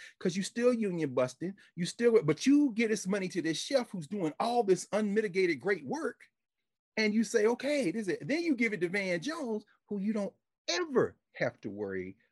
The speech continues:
about offending you, because Van Jones is gonna be on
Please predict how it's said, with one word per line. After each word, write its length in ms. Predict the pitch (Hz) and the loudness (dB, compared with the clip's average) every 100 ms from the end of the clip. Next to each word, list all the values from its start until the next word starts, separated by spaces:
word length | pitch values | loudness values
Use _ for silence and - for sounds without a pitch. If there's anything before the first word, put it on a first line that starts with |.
| _ | _
about 480 | 107 90 98 92 - - | -10 -6 -6 -6 -8 -8
offending 640 | 190 - 339 320 196 101 | -8 -8 -8 -4 -4 -4
you, 200 | 80 - - _ _ _ _ _ _ _ _ | -8 -14 -20 _ _ _ _ _ _ _ _
because 400 | 175 208 196 165 | -6 0 4 4
Van 340 | 151 226 226 190 | 2 2 2 2
Jones 420 | 277 320 294 247 | 0 0 0 0
is 100 | 190 | -4
gonna 180 | 175 170 | -4 -6
be 160 | 160 | -2
on 140 | 165 | 0